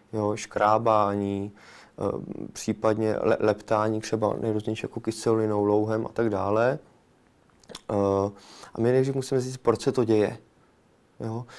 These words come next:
Protože ono, možná to bude znít v něčem jako překvapivě nebo k-, složitě, ale i tohleto jednání má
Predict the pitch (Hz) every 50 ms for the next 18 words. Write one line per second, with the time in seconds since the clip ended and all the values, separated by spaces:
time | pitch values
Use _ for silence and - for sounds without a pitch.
0 | - - - - - 117 - 123 123 120 127 131 131 135 127 113 - - - -
1 | - - - - - 113 110 120 123 123 123 123 120 131 131 123 139 127 101 -
2 | - - - - - - - - 135 - 117 113 - - 127 117 117 - 143 -
3 | - 127 - - 135 139 139 - 147 139 139 139 135 135 135 139 135 - - -
4 | - _ - 107 110 104 71 - - - - - - - - - 117 113 120 135
5 | 127 - 151 139 135 135 - - - _ _ - 113 120 123 110 - - 104 -
6 | - 127 127 151 170 165 - 120 117 113 135 131 135 135 135 127 123 117 120 131
7 | 143 151 - - -